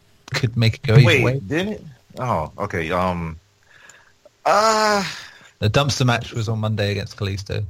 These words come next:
Speaker 1: uh, which, yes, did in fact involve someone having to put someone else in a bin.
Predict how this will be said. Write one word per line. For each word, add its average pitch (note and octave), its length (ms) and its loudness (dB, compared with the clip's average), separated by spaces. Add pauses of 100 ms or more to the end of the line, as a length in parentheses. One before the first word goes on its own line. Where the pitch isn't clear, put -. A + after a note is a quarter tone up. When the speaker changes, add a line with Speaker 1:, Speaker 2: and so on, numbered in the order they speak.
(120)
Speaker 1:
uh, F#2+ 40 -10 (360)
which, F2+ 240 -4
yes, G2+ 220 4
did G#2+ 180 2
in G2 160 2
fact G2 320 0
involve G2+ 380 2
someone G2 240 0
having G2 240 2
to F#2+ 60 0
put - 180 -4
someone F#2+ 220 0
else F#2 180 2
in G2+ 80 0
a F#2+ 40 0
bin. F#2 280 0